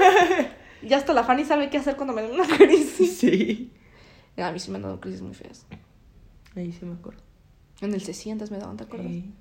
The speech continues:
Speaker 1: Me encerraba en el baño, Rosa.
Speaker 2: Ey. Bueno, pero continuando. Pues,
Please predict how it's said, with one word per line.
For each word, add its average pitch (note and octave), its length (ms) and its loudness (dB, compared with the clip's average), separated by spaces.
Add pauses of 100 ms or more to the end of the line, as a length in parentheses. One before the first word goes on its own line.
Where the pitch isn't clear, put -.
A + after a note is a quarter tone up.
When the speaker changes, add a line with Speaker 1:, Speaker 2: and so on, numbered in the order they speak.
(480)
Speaker 1:
Me G#3+ 80 -4
encerraba G3 320 -4
en G3+ 60 -4
el F#3+ 100 -4
baño, F#3+ 220 -8
Rosa. C4 260 -6 (540)
Speaker 2:
Ey. D#3+ 260 -12 (480)
Bueno, D#3+ 300 -4
pero D#3+ 200 -8
continuando. E3+ 640 -8 (540)
Pues, - 240 -20